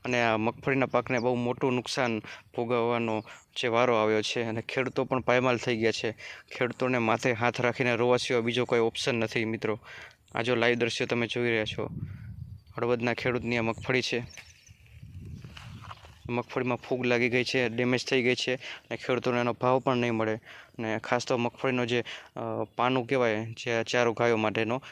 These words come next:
એ ચા-, પાનું પણ હવે બગડી ગયો એટલે પાનાના પણ ખેડૂતોને જે પૈસા હવે નહીં મળે. ને મોટું આર્થિક સંકટ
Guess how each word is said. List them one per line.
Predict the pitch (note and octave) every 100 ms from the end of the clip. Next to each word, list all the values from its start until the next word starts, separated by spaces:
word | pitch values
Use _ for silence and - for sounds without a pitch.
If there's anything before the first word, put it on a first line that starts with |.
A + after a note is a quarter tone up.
| -
એ | A#2+
ચા-, | A2+ A2+
પાનું | A2 A#2+ C3
પણ | C3+ B2
હવે | B2
બગડી | A#2+ B2+ B2+ A#2
ગયો | A#2 A2+
એટલે | - - A#2 A#2
પાનાના | - A#2+ B2+ A#2+
પણ | B2+ B2
ખેડૂતોને | - B2 B2 B2
જે | A2+
પૈસા | A#2 B2 - C3+ B2 A#2
હવે | B2 B2
નહીં | B2+ C3 C#3
મળે. | A2+ G#2+ A2 _ _ _ - - _ _ _ - _ -
ને | A#2+
મોટું | A2+ B2 A#2+
આર્થિક | A#2 A2+ C#3
સંકટ | - C3+ C3+